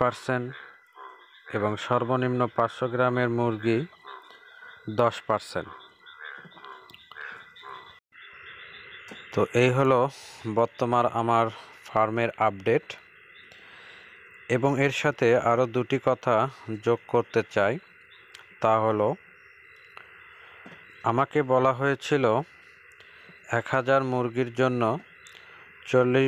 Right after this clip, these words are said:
বস্তা ফিড এনাফ, কিন্তু আমার মুরগি যে হারে খাচ্ছে, তাতে আমি হলপ করে বলতে পারি এই হিসাবটা সঠিক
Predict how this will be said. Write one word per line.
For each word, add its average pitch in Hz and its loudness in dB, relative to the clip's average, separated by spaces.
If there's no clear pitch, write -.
বস্তা 127 2
ফিড 117 0
এনাফ, 110 0
কিন্তু 113 0
আমার 120 2
মুরগি 120 0
যে 120 4
হারে 123 2
খাচ্ছে, - -2
তাতে 110 -4
আমি 117 0
হলপ 113 0
করে 127 4
বলতে 120 2
পারি 104 2
এই 117 4
হিসাবটা 120 0
সঠিক 117 -2